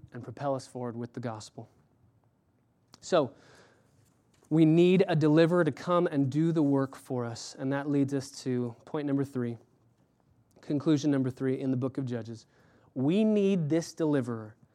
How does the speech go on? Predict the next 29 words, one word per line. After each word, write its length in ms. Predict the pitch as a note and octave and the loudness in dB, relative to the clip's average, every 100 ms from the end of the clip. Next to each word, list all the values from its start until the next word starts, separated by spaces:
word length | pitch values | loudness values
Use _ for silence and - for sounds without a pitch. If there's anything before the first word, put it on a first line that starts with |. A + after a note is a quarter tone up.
| _ _ _ _ _ _ _ _ _ | _ _ _ _ _ _ _ _ _
not 380 | C#3+ D3 F#3+ A3 | -2 2 2 2
just 180 | A3+ - | -4 -4
to 60 | F#3+ | -6
purge 320 | - G3 F#3 | 2 2 2
us 140 | E3+ | 0
of 120 | D3 C3+ G3+ | -2 -2 -2
external 720 | A#3 - - A3+ G#3 G3+ G3+ | -2 -4 -6 0 2 2 0
oppression, 460 | - - C#3+ - A#2+ - _ _ _ _ _ _ _ _ - | -4 -4 -6 -6 -20 -20 _ _ _ _ _ _ _ _ -10
but 180 | C#3 - | -10 -8
internal 920 | D3+ D#3 E3 D#3+ - C#3 C3 C3 C3 | -4 -2 -2 -4 -6 -4 -2 -4 -8
sin. 340 | - - B2 A2 A#2+ | -16 -14 -14 -14 -6
We 140 | C#3 | -2
need 380 | D3 E3+ A3+ G#3 | 0 2 0 0
this 200 | G3+ - | -2 -2
deliverer 580 | F3 D#3+ D3 A#2+ A#2 - _ _ _ _ _ _ _ _ _ _ | -4 -2 -2 -6 -12 -20 _ _ _ _ _ _ _ _ _ _
to 100 | - | -6
do 180 | C3+ F3+ | 6 8
a 80 | G#3+ | 10
work 260 | F#3 F#3 | 10 8
that 120 | F3+ D3+ | 4 2
only 200 | F#3 G3+ | 2 0
he 100 | G#3 | 0
can 140 | F#3 | 2
do. 160 | F#3+ C3+ | 2 4
And 120 | C3 | 6
what 140 | G3 | 6
is 100 | G#3 | 6
that 160 | G3 F3+ | 4 4
work? 400 | F3 C#3+ - | 2 0 -6